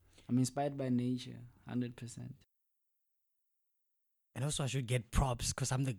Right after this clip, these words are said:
Speaker 2: first person to give you your
Speaker 1: Yeah.
Speaker 2: first shot as a model.
Speaker 1: <laughs>
Speaker 2: Remember? <laughs>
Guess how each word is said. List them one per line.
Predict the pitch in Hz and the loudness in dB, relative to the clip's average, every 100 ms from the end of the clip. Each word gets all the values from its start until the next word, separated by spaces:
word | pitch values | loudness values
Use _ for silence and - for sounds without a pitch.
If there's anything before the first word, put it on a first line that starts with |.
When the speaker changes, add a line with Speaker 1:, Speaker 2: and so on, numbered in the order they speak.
| - | -8
Speaker 2:
first | - 143 139 - | -8 -6 -6 -6
person | - 139 - 123 | -6 -6 -6 -8
to | - | -8
give | - 139 | -2 0
you | 123 135 131 - - - | 2 2 2 -8 -10 0
your | 127 | 6
Speaker 1:
Yeah. | 185 | 10
Speaker 2:
first | 185 190 | 10 10
shot | 202 - | 8 6
as | - | 4
a | - | 10
model. | 339 320 - 240 - | 12 12 10 6 4
Speaker 1:
<laughs> | |
Speaker 2:
Remember? | 160 180 185 196 190 262 302 339 - 330 - - _ | 4 6 6 6 6 4 4 4 2 -2 -4 -14 _
<laughs> | - - - 185 123 | 6 6 6 4 2